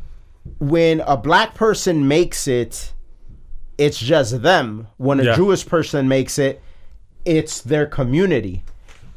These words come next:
Speaker 1: Um, you and I, I feel like we operate like that in that capacity, but that's just us, you know?
Speaker 2: Yeah.
Speaker 1: But, and, and I've talked about it before.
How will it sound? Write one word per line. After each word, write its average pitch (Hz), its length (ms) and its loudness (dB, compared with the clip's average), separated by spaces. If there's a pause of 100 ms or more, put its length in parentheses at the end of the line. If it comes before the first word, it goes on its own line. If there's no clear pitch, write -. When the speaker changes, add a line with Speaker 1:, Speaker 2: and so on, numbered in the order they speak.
Speaker 1:
Um, 143 680 2 (1040)
you 269 220 4
and 233 120 6
I, 285 400 6 (120)
I 180 140 4
feel 196 220 2
like 165 200 4
we 214 260 -4
operate 165 520 2
like 143 260 0
that 143 180 4
in 139 100 -2
that 135 160 2
capacity, 160 460 0
but 160 200 0
that's 175 220 4
just 151 340 0
us, 180 380 2
you 147 140 0
know? 139 340 2 (120)
Speaker 2:
Yeah. 120 220 2
Speaker 1:
But, 156 460 4 (580)
and, 180 220 4
and 180 180 4
I've 220 200 4
talked 262 260 2
about 185 320 4
it 165 100 0
before. 156 720 2